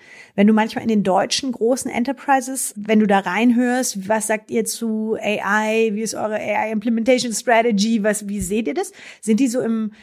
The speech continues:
im frühen Teststadium, die haben dann hier und da mal einen Piloten. Und in Amerika höre ich aus den Boards, dass die dann sagen, „Ihr lasst jetzt alles stehen und liegen. Keiner arbeitet mehr an der Roadmap, die wir irgendwie vor einem Jahr verabschiedet haben.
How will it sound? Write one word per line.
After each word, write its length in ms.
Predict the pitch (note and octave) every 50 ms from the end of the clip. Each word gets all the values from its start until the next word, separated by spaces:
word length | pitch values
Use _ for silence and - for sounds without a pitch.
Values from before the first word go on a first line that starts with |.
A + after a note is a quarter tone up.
| - _ _
im 140 | - A3 G#3+
frühen 340 | G3+ - - - E4 G4+ G4
Teststadium, 800 | - - D4 C#4+ C#4 C#4+ - - - B3 B3 A#3+ A#3+ B3 B3 A#3
die 100 | A#3+ A#3
haben 100 | A#3+ B3
dann 160 | A#3 A3+ A3 G#3+
hier 180 | G#3 B3+ C4
und 140 | A#3+ A3 F#3+
da 140 | G#3 G#3 G#3+
mal 100 | A#3 A3
einen 100 | G#3 G3
Piloten. 580 | - - G3+ G3 G#3 C#4 D#4 - G3+ G#3+ C4+ G4 - - - - - - - _ _ -
Und 180 | - A#3 A3+
in 160 | - - A3+ A#3
Amerika 680 | - G#3+ G#3 G#3+ C4 E4 E4 B3 - - G#3 G#3 G#3
höre 240 | F#3 F#3 G#3 G#3+ A3+
ich 160 | A#3+ A#3 -
aus 160 | - G3+ F#3+
den 200 | - A3+ G#3 G3+
Boards, 500 | F3 G3 F#3 F3 F#3 A3 - - - -
dass 200 | - A3 G#3 -
die 140 | - A#3+ A#3
dann 200 | G#3+ G#3+ G#3+ G#3+
sagen, 380 | F#3+ G3+ G3 G3 G3+ G#3+ A3 A3 -
„Ihr 180 | - A3+ G#3+ G#3
lasst 300 | G#3 G3 G#3+ G#3+ - -
jetzt 180 | A3 A3 - _ _ _ -
alles 400 | - B3 C#4 E4+ F4+ D4 A3+ -
stehen 260 | - - G#3+ G3 F3+
und 100 | E3+ D#3+
liegen. 340 | D#3 E3 D#3 E3+ F#3 A#3 - _ _ _ _ _ _ _ _ _ _ _
Keiner 460 | - - - G#3+ A3+ C#4+ E4 E4+ D#4+ -
arbeitet 380 | A#3+ B3+ C4 B3+ A3 B3 G#3
mehr 120 | A3 A3 A3
an 100 | G#3+ G3
der 100 | G#3 G3
Roadmap, 480 | E3+ F#3+ G3+ A#3+ A#3+ A3+ A3+ A3 A3+
die 100 | A3+ G#3+
wir 80 | G3 G#3+
irgendwie 220 | - G#3 G#3+ G#3+
vor 160 | - - -
einem 180 | - G3+ G#3 G#3+
Jahr 380 | G#3+ G#3 G3+ G3+ G3+ G3+ G#3 G3+ _ _ _
verabschiedet 580 | - G#3+ - G3+ A3 - - A3+ G3 G3 E3+
haben. 300 | F3 F#3+ F#3 G3 A#3 C4